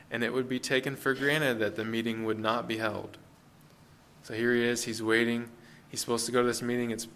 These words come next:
raining so hard. And hi-, the lady he's staying with is saying, Oh, you don't need to go. No one's,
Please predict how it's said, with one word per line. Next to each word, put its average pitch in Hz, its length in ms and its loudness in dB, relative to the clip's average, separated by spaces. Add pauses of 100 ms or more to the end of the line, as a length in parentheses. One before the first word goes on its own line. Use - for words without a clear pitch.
raining 120 460 0
so 117 340 2
hard. 104 380 0 (520)
And 107 540 -4 (1000)
hi-, - 80 -12 (420)
the 131 80 -8 (320)
lady 123 260 4
he's 120 100 0
staying 117 200 2
with 110 120 0
is 107 80 -4
saying, 107 200 0
Oh, 127 100 6
you 135 180 2
don't 135 180 2
need 117 140 -2
to 113 80 -2
go. 101 160 2
No 117 240 2
one's, 131 360 -2